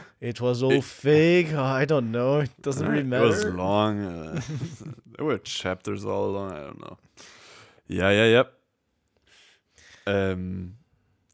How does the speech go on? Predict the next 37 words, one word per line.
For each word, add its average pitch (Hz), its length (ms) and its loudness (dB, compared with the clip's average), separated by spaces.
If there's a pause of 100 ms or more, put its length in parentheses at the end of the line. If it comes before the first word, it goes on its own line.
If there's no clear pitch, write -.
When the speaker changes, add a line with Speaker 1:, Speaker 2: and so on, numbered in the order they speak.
(280)
Speaker 2:
good 131 200 -2
answer. 123 580 -6 (260)
Uh, 90 400 -12 (120)
Ho-, - 240 -20 (260)
Life 123 260 -4
of 98 200 -14
Brian 107 640 -8 (100)
is 95 160 -10
a, 95 360 -6
is 92 140 -14
a 90 80 -8
close. - 1000 -10 (120)
Um, 92 600 -14 (1600)
I'd 123 160 0
say 139 260 0
cl-, - 280 -14 (180)
is 113 160 2
the 110 80 -2
fifth - 680 -4 (140)
on 92 140 -10
my 82 140 -8
list - 380 -10 (220)
Speaker 1:
Ooh, 214 180 2
Speaker 2:
of - 60 -2
Speaker 1:
so 139 100 -2
you 127 80 2
Speaker 2:
funniest 202 180 2
Speaker 1:
have 165 60 0
a 123 40 0
Speaker 2:
movies. 107 140 -2
Speaker 1:
list. - 300 -8 (560)
Speaker 2:
I 95 80 -4
do 95 180 -6
have 95 200 -2
a 71 40 -10
list. 60 440 -12 (320)
Speaker 1:
Ooh. 98 520 -14